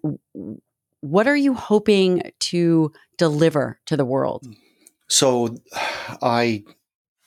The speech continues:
Speaker 2: got my degree, my final degree,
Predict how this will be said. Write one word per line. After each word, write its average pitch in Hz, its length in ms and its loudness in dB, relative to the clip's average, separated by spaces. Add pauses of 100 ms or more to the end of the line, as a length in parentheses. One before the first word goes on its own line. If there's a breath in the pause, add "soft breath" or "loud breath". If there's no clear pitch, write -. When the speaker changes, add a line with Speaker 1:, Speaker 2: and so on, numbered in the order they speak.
(720)
Speaker 2:
got 135 220 -2
my 127 140 2
degree, 117 440 2
my 95 180 0
final 135 340 2
degree, 110 680 0